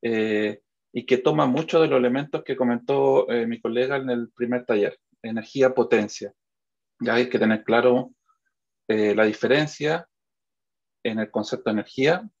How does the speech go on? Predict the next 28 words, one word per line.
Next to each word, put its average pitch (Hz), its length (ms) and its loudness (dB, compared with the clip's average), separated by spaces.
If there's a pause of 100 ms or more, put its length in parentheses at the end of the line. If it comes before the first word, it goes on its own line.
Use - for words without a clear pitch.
por 120 120 -4
un 120 120 -2
lado, 156 280 0 (360)
y 113 120 -6
el 113 140 -6
concepto - 440 -4
potencia, 123 500 0
que 120 180 2
conversan 117 720 4
de 123 280 4
una 135 300 2
u 131 40 6
otra 127 220 2
forma 139 500 -4 (640)
en 117 140 -4
la 113 80 2
boleta, 131 520 0 (600)
pero 120 120 -8
son 139 160 -10
conceptos - 460 -10
completamente 139 640 -10
distintos, 131 680 -8 (360)
y 123 220 -4
es 131 60 0
importante 135 500 -4
hacer 139 240 -4
esta 139 180 -8
separación, 135 800 -2